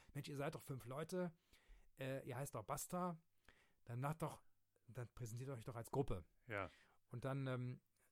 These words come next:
Speaker 1: haben gesagt, „Naja, hm, das finden wir doof, aber naja, irgendwie, ja gut, es gab auch viel Geld.“ Haben gesagt, „Na, machen wir's halt.“ Und haben wir uns jeder einen Buchstaben auf den Rücken kleben lassen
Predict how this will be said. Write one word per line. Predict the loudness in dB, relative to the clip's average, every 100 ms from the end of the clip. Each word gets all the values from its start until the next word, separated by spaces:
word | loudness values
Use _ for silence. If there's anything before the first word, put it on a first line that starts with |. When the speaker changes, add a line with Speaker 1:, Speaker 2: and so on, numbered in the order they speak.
| _ _ _ _
Speaker 1:
haben | -2
gesagt, | -2 -2
„Naja, | -2 -2 0 0
hm, | 0 0 0 0 -2
das | -4
finden | -4 -4
wir | -2
doof, | -2 -2 -2 -2
aber | 0 0
naja, | 0 -2 -2
irgendwie, | 0 0
ja | -4 -6
gut, | -8 -10
es | -16 -6
gab | -6 -6
auch | -8
viel | -6
Geld.“ | -2 0 0
Haben | 0
gesagt, | -2 -4
„Na, | -2
machen | 2 2
wir's | 0 0
halt.“ | -2 -4 -14 -20 -20 -20 _ _ _
Und | -2
haben | 0
wir | 2
uns | 0
jeder | 0 0 2
einen | 0
Buchstaben | 0 -2 2 2 2
auf | 0
den | 2
Rücken | 0 2 2 0 -4
kleben | 2 4 6 6
lassen | 4 2 -4